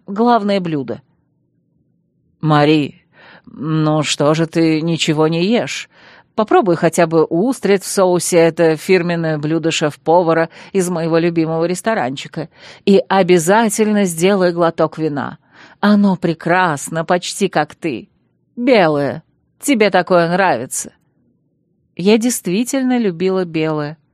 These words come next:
Хотя и от домашнего вишнёвого, которое готовила Василина, тоже никогда не отказывалась. Но если речь заходила о покупном, только белое.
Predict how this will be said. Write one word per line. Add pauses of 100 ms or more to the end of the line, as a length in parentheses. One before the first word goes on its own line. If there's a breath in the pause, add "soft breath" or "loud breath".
(580)
Хотя
и
от
домашнего
вишнёвого,
которое
готовила
Василина, (300 soft breath)
тоже
никогда
не
отказывалась. (720)
Но
если
речь
заходила
о
покупном, (340)
только
белое.